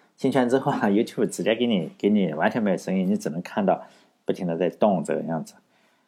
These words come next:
呃，所以如果我那样被禁了的话，就是说我每做一期就收入这个六-，六十块钱或者八十块钱，就是非常不值得嘛。所以我一个更大的目标是将来有一天我会听嘛，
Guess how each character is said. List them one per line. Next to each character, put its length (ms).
呃， 420
所 180
以 120
如 260
果 160
我 160
那 160
样 120
被 80
禁 240
了 120
的 100
话， 180
就 200
是 180
说 220
我 160
每 160
做 160
一 120
期 200
就 100
收 220
入 100
这 160
个 100
六-， 220
六 160
十 140
块 180
钱 100
或 80
者 80
八 160
十 120
块 160
钱， 200
就 120
是 260
非 100
常 160
不 60
值 200
得 140
嘛。 160
所 180
以 220
我 260
一 100
个 260
更 240
大 120
的 100
目 160
标 220
是 200
将 200
来 140
有 140
一 60
天 220
我 40
会 140
听 260
嘛， 200